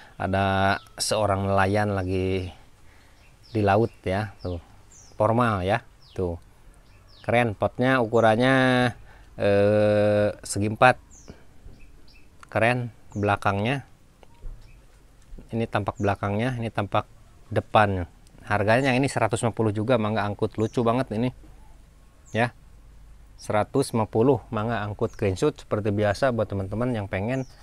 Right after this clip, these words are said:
eh, gaskeun pokoknya teman-teman ya. Nih, kita punya lagi yang meliuk, satu lagi nih.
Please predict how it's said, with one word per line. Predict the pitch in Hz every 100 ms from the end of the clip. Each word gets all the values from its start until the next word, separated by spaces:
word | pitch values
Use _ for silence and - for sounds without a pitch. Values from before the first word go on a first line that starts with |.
| - - -
eh, | 107 101 101
gaskeun | 95 107 - 139 120
pokoknya | 110 113 110
teman-teman | 98 98 117
ya. | 113 127 - - - - - - - - -
Nih, | 151 117
kita | 120 117 123
punya | 120 120
lagi | 117 117 123
yang | 117
meliuk, | 110 127 127
satu | 110 110
lagi | 113 120
nih. | 117 101